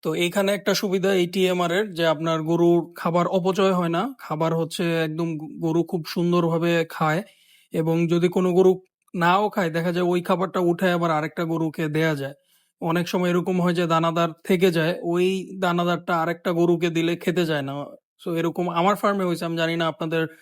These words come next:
আহ, কেউ এরকম প্রবলেম ফেস করছেন কিনা। যদি করে থাকেন, তাহলে কমেন্ট করে অবশ্যই জানাবেন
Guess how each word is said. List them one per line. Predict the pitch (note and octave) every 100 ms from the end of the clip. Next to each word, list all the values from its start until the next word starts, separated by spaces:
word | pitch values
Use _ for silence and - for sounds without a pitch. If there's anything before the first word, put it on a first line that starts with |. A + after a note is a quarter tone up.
| - -
আহ, | - D#3 D3+ D3+
কেউ | D3+ E3+ D#3+
এরকম | D#3+ D#3 E3 D#3+
প্রবলেম | E3 D3+ D#3 D3+
ফেস | E3 D#3
করছেন | F#3 E3+ F3+ D#3+
কিনা। | D#3 D#3
যদি | D#3 D#3+
করে | E3+ E3
থাকেন, | D#3+ D#3+ D#3+
তাহলে | D#3 D3+ D3+
কমেন্ট | D#3 D#3 D3+
করে | D#3+
অবশ্যই | D3+ D#3+ - F3
জানাবেন | E3 D3+ C#3+